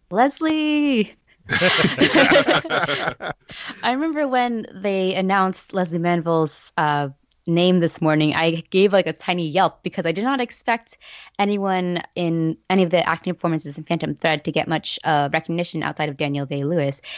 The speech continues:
Speaker 1: And she was phenomenal in that film. She gave a really, uh, subdued but very powerful performance, and I'm very happy that she got a nod.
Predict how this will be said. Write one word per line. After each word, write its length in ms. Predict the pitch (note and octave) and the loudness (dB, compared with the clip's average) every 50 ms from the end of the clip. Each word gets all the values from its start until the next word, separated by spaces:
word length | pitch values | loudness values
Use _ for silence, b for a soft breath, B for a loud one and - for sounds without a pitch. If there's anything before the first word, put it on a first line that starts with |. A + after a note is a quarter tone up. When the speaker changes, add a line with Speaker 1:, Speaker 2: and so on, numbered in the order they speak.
| B B B | B B B
Speaker 1:
And 160 | - F3 E3+ | 0 0 0
she 100 | - C#4 | 4 4
was 140 | G4 G#4 - | 4 4 4
phenomenal 500 | - - D#3+ D3 D3+ F3 G#3+ G#3+ G#3 F#3+ | 2 0 0 2 2 2 2 0 0 0
in 80 | E3+ D#3 | 0 0
that 220 | D3 - - - | -2 -2 -4 -6
film. 220 | - C#3+ C#3 C#3 C#3 | -6 -6 -4 -4 -6
She 160 | - - F#3 | -6 -8 -6
gave 240 | - - F3+ F3 D#3 | -4 -2 -2 0 0
a 80 | D#3+ | -2
really, 580 | D#3+ D#3+ F3 G3+ G#3 G#3 G3+ F#3+ F#3 F3 E3+ B B B B B B B B B _ _ | -2 0 2 2 4 4 2 2 0 0 -2 B B B B B B B B B _ _
uh, 320 | - F3+ D#3 D3 D3 - - | 0 2 2 2 2 0 -2
subdued 580 | - - F3+ D#3 C3+ - F3 F3+ F#3 F#3 D#3 | -2 -2 -2 -2 -2 -2 0 2 2 2 2
but 200 | - E3+ - - - | 2 0 0 0 -4
very 300 | - - D#3+ D#3+ E3 F3 | -2 0 2 2 2 2
powerful 520 | E3+ _ - - D#3 D3+ D3+ D3+ - - - | -2 _ -4 0 0 0 0 0 -4 -10 -12
performance, 640 | - D3 - - D#3 C#3+ D3 D3 C#3 C#3 - - - | -12 -12 -4 0 0 2 2 0 -2 -4 -8 -12 -6
and 500 | - E3 D#3 D3+ D3 D3 D3 D3+ C#3+ - - - | -2 -2 0 0 0 0 0 -2 -4 -4 -4 -2
I'm 240 | D#3+ E3 D#3+ D#3+ D3 | 0 0 2 0 0
very 220 | E3 E3+ F#3+ G#3+ | 0 0 0 0
happy 380 | G3+ G#3+ B3+ C4+ - - F3 D3+ | -2 -6 -10 -8 -4 -4 -2 -2
that 180 | D#3+ D3+ - | -2 -4 -4
she 160 | - - E3+ | -4 -6 -4
got 260 | - E3 D#3 D#3 - - | -2 0 0 0 -2 -2
a 60 | D#3+ | -4
nod. 420 | D#3+ E3+ F#3+ G3+ E3+ C#3+ C#3+ D3 | -4 -4 -4 -4 -6 -8 -8 -10